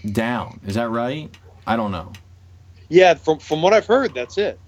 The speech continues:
Speaker 1: Okay.
Speaker 2: Now, it, what that has to do with whatever they're dealing with up in the ship,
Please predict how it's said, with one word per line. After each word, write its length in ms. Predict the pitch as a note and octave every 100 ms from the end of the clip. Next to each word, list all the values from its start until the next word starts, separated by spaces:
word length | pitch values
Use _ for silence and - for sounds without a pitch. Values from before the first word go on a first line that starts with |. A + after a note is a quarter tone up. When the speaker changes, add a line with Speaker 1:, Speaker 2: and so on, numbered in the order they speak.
| - -
Speaker 1:
Okay. 380 | F#2 F2+ D2+ D#2 - - - - - - - - - - - -
Speaker 2:
Now, 420 | C#3+ D3 C#3 C3+ - - -
it, 140 | D#3 - C#3+
what 240 | E3+ E3+
that 140 | F#3+
has 220 | E3+ F3 -
to 40 |
do 180 | C3 F3+
with 200 | F#3+ D3 - - - - - - -
whatever 380 | B2 C#3 D3+
they're 180 | D#3+ D3+ - -
dealing 360 | - D3 D#3+ B2+
with 240 | A2+ -
up 140 | A#2 A#2+
in 100 | G#2+
the 80 |
ship, 340 | F#2+ D#3+ F3